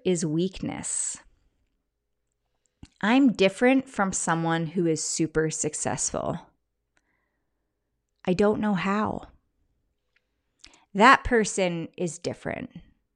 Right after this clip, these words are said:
They're special. They're privileged. They're lucky. The less,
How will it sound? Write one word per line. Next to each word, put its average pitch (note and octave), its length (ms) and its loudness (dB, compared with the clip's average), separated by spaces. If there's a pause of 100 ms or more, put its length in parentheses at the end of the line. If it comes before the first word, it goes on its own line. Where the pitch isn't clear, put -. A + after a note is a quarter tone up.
(340)
They're F#3+ 160 2
special. - 640 -2 (580)
They're F3+ 260 6
privileged. - 720 -6
They're G3+ 180 6
lucky. G#3 640 2 (2250)
The F#3+ 80 4
less, A#3 360 4